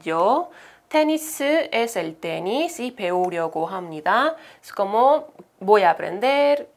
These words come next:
quiero aprender a jugar al tenis. Bien, esta opción la descartamos porque en ningún momento nos está hablando de eso. Lo que sí nos dice es que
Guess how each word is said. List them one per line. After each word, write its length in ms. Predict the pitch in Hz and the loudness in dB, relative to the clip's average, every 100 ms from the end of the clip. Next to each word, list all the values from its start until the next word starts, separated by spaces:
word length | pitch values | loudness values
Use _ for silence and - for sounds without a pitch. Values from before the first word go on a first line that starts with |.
| - | -2
quiero 260 | 220 185 | 0 2
aprender 880 | 156 - 165 196 285 269 277 269 285 _ - - _ _ _ - | 0 -2 -6 -2 0 0 0 -2 -6 _ -20 -20 _ _ _ -4
a 420 | - 247 254 254 247 | 0 2 2 0 -2
jugar 400 | 226 208 214 226 226 | -2 6 6 6 4
al 260 | 233 233 | 2 2
tenis. 560 | - 214 180 - - - | 0 0 0 -6 -12 -8
Bien, 320 | 226 269 214 - | -2 0 0 -4
esta 320 | 247 - 285 | -6 2 0
opción 300 | 277 285 277 | 2 0 2
la 100 | 175 | 0
descartamos 1000 | 170 - 160 - - 240 320 359 - - - - - - | -2 -6 -8 -2 4 6 4 0 -4 -18 -20 -20 -20 -8
porque 460 | 175 196 208 214 | -8 -4 -4 -2
en 160 | 196 185 | -4 -6
ningún 260 | 180 180 190 | -4 -4 -4
momento 440 | 180 214 269 330 | -4 -4 -4 -4
nos 180 | 247 233 | -4 -6
está 220 | 214 202 | -6 -4
hablando 400 | 180 180 175 170 | -2 -4 -4 -6
de 100 | 175 | -6
eso. 340 | 226 - 320 - | -8 -4 -4 -4
Lo 300 | 214 277 285 | 2 2 0
que 120 | 185 | -10
sí 220 | - - | -10 -10
nos 240 | 196 170 170 | -6 -6 -8
dice 460 | 214 - 294 294 - | -10 -6 -4 -4 -6
es 240 | 190 - | -12 -8
que 320 | 240 254 254 | -2 -2 -4